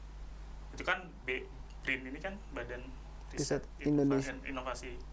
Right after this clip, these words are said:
Speaker 2: Hmm.
Speaker 1: Nasional itu kan dia akan meleburkan banyak lembaga.
Speaker 2: Hmm.
Speaker 1: lipi, kemudian B P P T,
Speaker 2: Hmm.
Speaker 1: Batan juga kalau nggak salah, dan lapan.
Speaker 2: Lapan.
Speaker 1: Itu jadi satu. Nah,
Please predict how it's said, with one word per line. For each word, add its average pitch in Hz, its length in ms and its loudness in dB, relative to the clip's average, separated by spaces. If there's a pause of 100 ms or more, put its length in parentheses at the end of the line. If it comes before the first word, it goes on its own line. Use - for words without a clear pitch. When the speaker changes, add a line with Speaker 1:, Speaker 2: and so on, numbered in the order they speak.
Speaker 2:
Hmm. 143 160 2
Speaker 1:
Nasional 123 400 2
itu 147 80 -2
kan 185 160 -4 (480)
dia 165 320 4 (160)
akan 135 320 0
meleburkan 123 480 -4 (560)
banyak 127 240 0
lembaga. - 400 -2 (340)
Speaker 2:
Hmm. 151 240 2 (240)
Speaker 1:
lipi, 135 560 -2
kemudian 120 400 -4 (320)
B - 140 -4
P 120 100 0
P - 60 0 (180)
T, - 20 2 (600)
Speaker 2:
Hmm. 147 300 2 (640)
Speaker 1:
Batan 131 480 2 (140)
juga 123 180 -8
kalau 123 160 -4
nggak 120 100 -4
salah, 120 220 -2
dan 117 160 -6 (160)
lapan. 127 320 2 (320)
Speaker 2:
Lapan. 147 320 2 (500)
Speaker 1:
Itu 170 380 2
jadi 123 180 -2
satu. 120 440 -2 (200)
Nah, 123 240 2